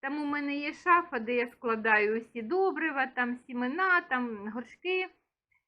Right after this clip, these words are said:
І у мене там хранилася глоксинія, зимувала у горщику з землею. І як гарно, що я туди заглянула. Дивіться, вона вже почала проростати.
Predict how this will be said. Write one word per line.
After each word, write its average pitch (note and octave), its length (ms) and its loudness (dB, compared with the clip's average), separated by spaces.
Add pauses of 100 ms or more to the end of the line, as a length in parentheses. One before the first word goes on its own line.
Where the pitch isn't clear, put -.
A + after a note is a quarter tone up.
(460)
І G4+ 100 -2
у A4 100 0
мене A4 260 2
там G4+ 160 4
хранилася F#4 680 2
глоксинія, D#4 1000 0 (600)
зимувала G#3+ 760 -2
у G#3+ 80 -4
горщику F#3+ 680 -6
з F3 60 -20
землею. F3+ 600 -6 (680)
І A#3+ 120 -12 (440)
як B3+ 260 0
гарно, F4 420 2
що C#4+ 140 -10
я C#4 180 0
туди C4 320 -8
заглянула. G3+ 760 -6 (340)
Дивіться, C4 600 -6
вона D#4+ 280 -2
вже D4+ 220 -4
почала C#4 480 -2
проростати. A3 1000 -6